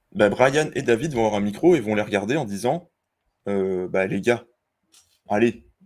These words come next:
on, on met ça derrière nous, voilà, vous avez voulu faire les beaux, vous avez perdu. Maintenant, on se serre la main, on fait la paix, et tranquille, voilà. » Les deux, les deux vont, vont dire ça, euh,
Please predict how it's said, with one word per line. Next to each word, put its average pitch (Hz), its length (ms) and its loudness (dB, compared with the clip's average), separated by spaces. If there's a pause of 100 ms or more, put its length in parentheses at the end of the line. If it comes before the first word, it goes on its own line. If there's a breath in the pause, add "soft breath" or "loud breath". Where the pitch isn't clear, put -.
on, 104 140 -6
on 104 60 0
met 107 100 2
ça 117 160 0
derrière 107 320 2
nous, 131 260 -4
voilà, 104 220 -4
vous 143 140 -6
avez 98 60 -2
voulu 101 180 -2
faire 98 200 -4
les 95 80 -4
beaux, 120 240 -2
vous 101 140 -8
avez 90 80 -2
perdu. 92 460 -12 (1000)
Maintenant, 110 220 2
on 110 80 0
se - 80 -8
serre 104 160 -4
la 98 100 2
main, 139 320 -2 (140)
on 95 60 -20
fait - 160 -4
la 95 100 -2
paix, 160 320 -2 (760 loud breath)
et 101 80 -4
tranquille, 135 420 -8 (140)
voilà. » 92 240 -10 (1080)
Les 104 120 -4
deux, 127 160 0
les 110 120 2
deux 135 100 0
vont, 110 360 -4
vont 101 120 -8
dire 104 220 -4
ça, 117 300 2
euh, 90 140 -6